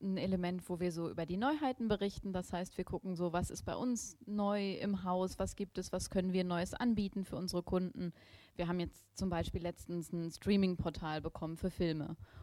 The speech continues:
Und das ist dann natürlich direkt im Podcast gelandet, dass es das gibt und dass man das nutzen kann. Und dann haben wir eine Kategorie, wo es um Kollegen geht. Da schauen wir den,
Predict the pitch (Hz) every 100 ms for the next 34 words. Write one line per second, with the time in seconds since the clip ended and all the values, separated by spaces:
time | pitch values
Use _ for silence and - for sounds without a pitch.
0 | - 202 190 175 - 180 180 175 170 185
1 | 165 160 170 160 - 107 165 - 160 -
2 | 160 156 - 165 165 160 160 - - 165
3 | 165 170 160 - 175 190 - 151 151 151
4 | - 147 156 160 147 175 160 156 156 156
5 | - - - - - - - _ 180 175
6 | 165 160 175 202 196 185 - 175 180 170
7 | 196 - 180 175 170 156 165 165 - 165
8 | 196 196 262 269 233 226 226 - - _
9 | _ _ 175 160 156 170 - 190 202 175
10 | 175 170 165 160 -